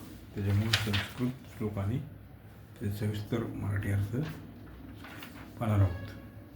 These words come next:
श्लोक पंचवीस, भीष्म द्रोण प्रमुखतः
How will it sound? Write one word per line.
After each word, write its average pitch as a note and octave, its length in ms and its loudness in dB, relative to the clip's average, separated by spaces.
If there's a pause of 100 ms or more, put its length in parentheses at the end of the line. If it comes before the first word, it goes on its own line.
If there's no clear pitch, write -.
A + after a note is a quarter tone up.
(1500)
श्लोक A#2+ 220 4
पंचवीस, A2 540 6 (2000)
भीष्म B2 600 6
द्रोण A#2+ 500 10
प्रमुखतः A2+ 1700 2